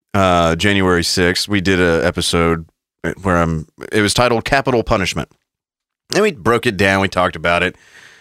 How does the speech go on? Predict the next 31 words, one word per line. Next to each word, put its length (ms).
I 100
talked 240
about 180
the 80
things 220
I 60
liked 260
about 240
it, 160
the 60
things 280
I 60
didn't 220
like 200
about 260
it, 100
how 180
it 60
was 120
stupid, 680
and 120
how 160
it 40
was 120
insane, 380
couldn't 160
believe 200
it 40
was 120
going 260
on. 300